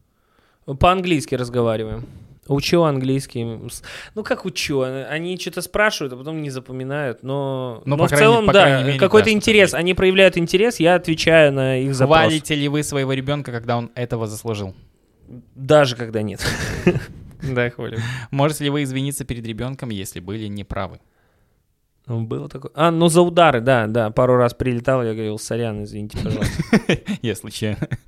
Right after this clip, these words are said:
Speaker 2: Поддерживаете ли вы своего ребенка в ситуациях неудач?
Speaker 1: Ну, были ли какие-то такие? Ну, ну, наверное, да. Э, просто сложно вспомнить, что, что подразумевает неудача.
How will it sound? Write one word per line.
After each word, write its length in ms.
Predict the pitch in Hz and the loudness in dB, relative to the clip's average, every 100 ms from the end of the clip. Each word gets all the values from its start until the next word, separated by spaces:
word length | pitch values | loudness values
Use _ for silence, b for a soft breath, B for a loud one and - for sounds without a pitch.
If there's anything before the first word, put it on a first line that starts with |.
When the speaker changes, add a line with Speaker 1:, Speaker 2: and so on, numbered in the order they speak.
| 107 113 117 139 110 | -8 -8 -8 -10 -4
Speaker 2:
Поддерживаете 680 | - 143 139 185 160 151 135 | 0 2 2 0 2 0 -2
ли 60 | 143 | -4
вы 100 | 147 | -2
своего 380 | 151 139 131 131 | -2 0 2 2
ребенка 640 | 127 110 113 104 - 131 147 _ | 0 0 -4 -4 -4 -8 -8 _
в 60 | |
ситуациях 800 | - 131 113 113 123 - 123 113 | -10 -6 0 0 0 -4 -6 -6
неудач? 560 | 120 117 110 107 87 - - | -6 -6 -4 -6 -8 -16 -14
Speaker 1:
Ну, 840 | 101 104 113 113 110 110 92 87 - _ _ _ - | -10 -8 -8 -8 -8 -10 -14 -16 -20 _ _ _ -4
были 280 | 127 139 | -2 0
ли 120 | 135 110 | -2 -4
какие-то 380 | 120 117 113 | -8 -8 -12
такие? 460 | - 117 117 113 107 B B B B B | -12 -14 -10 -8 -10 B B B B B
Ну, 240 | 131 147 | 0 2
ну, 400 | 156 135 139 135 | 2 -4 -2 0
наверное, 480 | 131 131 127 143 147 | 2 2 0 0 -2
да. 380 | 135 127 175 202 _ _ _ _ | 0 2 0 -2 _ _ _ _
Э, 180 | 131 120 120 - | -20 -20 -20 -12
просто 320 | 139 135 139 | -10 -8 -10
сложно 560 | 135 - 147 156 156 | -10 -8 -2 -2 -2
вспомнить, 360 | 139 - 135 123 | -6 -6 -6 -6
что, 440 | - - 135 120 117 117 | -10 -8 -8 -8 -14 -16
что 260 | - 156 | -8 -4
подразумевает 720 | 139 131 131 127 131 131 123 117 - | -4 -4 -4 -2 0 2 0 -4 -8
неудача. 800 | 120 123 117 123 117 - 110 | -4 -4 -2 -2 -2 -4 -12